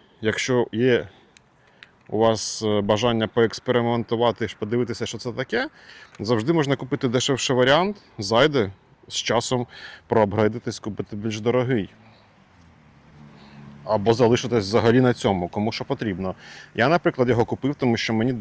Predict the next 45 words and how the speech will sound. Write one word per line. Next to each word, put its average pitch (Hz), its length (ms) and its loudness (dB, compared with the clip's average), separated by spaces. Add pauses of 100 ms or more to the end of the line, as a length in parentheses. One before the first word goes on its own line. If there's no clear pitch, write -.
цікаво 120 380 2
знімати 107 440 -4
від 95 100 -8
першої 104 380 -6
особи. 98 460 -4 (480)
Бо 107 260 -2
я 120 200 2
знімаю 110 360 -2
зараз 98 300 0
на 110 80 -8
штатив, 156 320 -8
на 113 140 2
якому 113 280 0
стоїть 120 220 0
фотоапарат, - 540 -2
і 127 40 -2
він 135 120 -2
трошки - 280 -6
під 131 220 -4
углом. 123 320 2
І 95 40 2
мені 123 200 0
хотілося 131 380 -2
б, - 60 -6
щоб 117 140 -4
воно 117 200 2
зверху 113 420 2
вниз 208 220 -2
знімало 160 380 4
деякі 135 300 0
розпаковки. 123 600 0 (400)
Мені 127 200 4
це 139 140 2
було 123 180 4
б - 40 4
дуже 120 320 2
прикольніше. 95 680 -2 (340)
І 110 100 -4
майбутні 117 380 0
розпаковки 127 600 -2
будуть 117 180 0
зніматися 120 420 2
на 110 120 2
цю - 100 -8
штуку. 92 440 -4